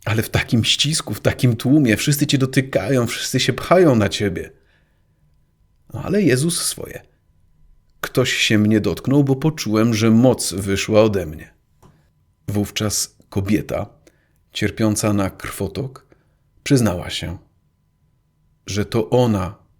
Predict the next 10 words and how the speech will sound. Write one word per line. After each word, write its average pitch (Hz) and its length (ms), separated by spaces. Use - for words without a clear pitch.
w 95 180
duchu 104 360
powiedziała 101 640
sobie, 101 380
że 104 200
jeśli 107 400
dotknie 131 500
się 117 240
choćby 110 440
płaszcza, 104 720